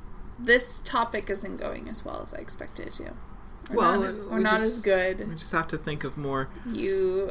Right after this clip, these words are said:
Speaker 1: have failed me with, you're supposed to, like, be good at these things.
Speaker 2: I don't know. Let's, let's think of more T V shows. Let's, let's do some
Speaker 1: Brian was like, "Don't look anything up. We're just gonna go with it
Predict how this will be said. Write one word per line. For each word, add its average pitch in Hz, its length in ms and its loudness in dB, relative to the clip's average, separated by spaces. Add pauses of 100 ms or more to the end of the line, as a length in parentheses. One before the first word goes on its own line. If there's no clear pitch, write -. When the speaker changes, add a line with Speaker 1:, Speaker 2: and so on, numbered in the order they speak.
(120)
Speaker 1:
have 202 180 -4
failed 185 340 -2
me 190 320 -6 (300)
with, - 400 -8
you're 220 140 -2
supposed 226 300 -4
to, - 80 -6
like, 220 400 -6
be 214 80 0
good 202 300 0
at - 180 -6
these - 240 -4
things. - 640 -4
Speaker 2:
I 127 140 4
don't 151 180 0
know. 220 180 0
Let's, 139 340 0
let's 196 180 0
think 196 240 0
of 175 80 2
more 160 160 2
T - 180 -2
V 113 180 -2
shows. - 480 -10 (360)
Let's, - 360 -6 (180)
let's 196 200 4
do 269 140 -4
some 208 220 0
Speaker 1:
Brian 220 360 10
was 269 180 0
like, 233 260 2
"Don't 214 260 6
look 233 220 -4
anything 247 400 -2
up. 202 240 -4
We're 190 140 0
just 196 240 -4
gonna 196 320 -4 (160)
go 208 340 4
with 202 380 -2
it 185 420 2